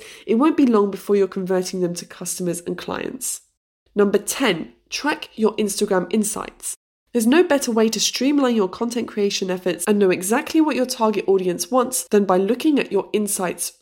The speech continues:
regularly. Your Instagram insights, or analytics as you may know them, are your secret weapon to Instagram success. Without checking these at least once a month and every two weeks for stories,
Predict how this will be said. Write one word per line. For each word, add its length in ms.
regularly. 680
Your 200
Instagram 460
insights, 640
or 140
analytics 580
as 160
you 80
may 160
know 180
them, 280
are 80
your 140
secret 520
weapon 460
to 120
Instagram 460
success. 600
Without 280
checking 360
these 200
at 60
least 300
once 200
a 60
month 380
and 100
every 220
two 180
weeks 240
for 80
stories, 640